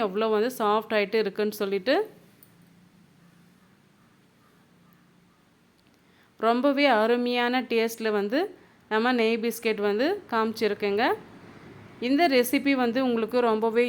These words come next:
யூஸ்ஃபுல்லாக இருக்கும். இது போல நிறைய பிஸ்கெட் வகைகள் வந்து நம்ம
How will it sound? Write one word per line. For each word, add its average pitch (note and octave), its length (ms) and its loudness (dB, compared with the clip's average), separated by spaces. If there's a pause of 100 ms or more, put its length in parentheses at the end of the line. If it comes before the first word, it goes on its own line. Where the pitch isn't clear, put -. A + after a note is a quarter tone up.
(100)
யூஸ்ஃபுல்லாக A3+ 640 -2
இருக்கும். A#3 340 0 (2000)
இது C4 140 2 (100)
போல B3+ 260 4 (120)
நிறைய A3+ 240 2 (120)
பிஸ்கெட் A3+ 460 -2 (100)
வகைகள் G#3+ 460 2
வந்து G#3+ 240 0
நம்ம A3 160 2